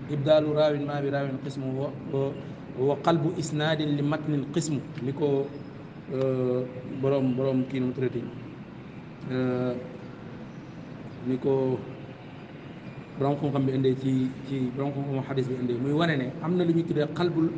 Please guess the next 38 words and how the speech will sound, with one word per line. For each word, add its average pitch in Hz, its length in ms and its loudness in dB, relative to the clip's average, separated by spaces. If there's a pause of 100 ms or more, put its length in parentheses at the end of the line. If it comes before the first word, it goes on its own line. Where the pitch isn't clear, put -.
qalbul 165 340 4
isnaad, 160 400 0
am 170 100 0
lu 170 60 4
ñuy 165 100 2
tuddee 151 240 0
qalbul 147 260 2
matn. 139 240 0 (1300)
Léegi 202 300 8
borom 214 220 4
xam-xam 208 180 2
yi 185 120 0
dañoo 175 140 0
wax 151 140 2
ne 127 80 -2 (840)
xadis 208 320 4
boobu 180 240 10
nga 175 100 -2
xam 170 140 -2
ne 165 120 0
yonent 175 260 0
bi 165 160 0
sallallahu 151 480 0
alayhi 143 180 2
wa - 60 -2
sallam 135 240 0
dafa 143 180 0
rot 170 160 0
ci 156 80 -4
xadis 143 240 -2
yonent 151 240 0
bi 143 160 0
ne 120 80 -2 (680)
laa 165 300 8
yabruqu 160 720 2 (920)
kama 151 340 2
yabruqu 147 480 2
al-ba'iru 135 800 0